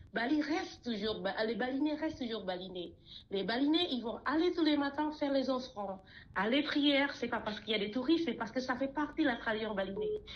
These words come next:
balinaise. Et aussi, à Bali, on célèbre encore le jour de silence, une fois par an. Euh, ça, c'est, euh, la fête, euh, nationale à Bali, euh,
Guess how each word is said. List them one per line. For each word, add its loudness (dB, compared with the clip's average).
balinaise. 0
Et 4
aussi, 4
à 2
Bali, 2
on -2
célèbre -4
encore 0
le 0
jour -2
de 0
silence, -2
une 2
fois 0
par -2
an. -2
Euh, 4
ça, 0
c'est, -2
euh, 2
la 2
fête, 0
euh, 2
nationale 0
à 0
Bali, 2
euh, -6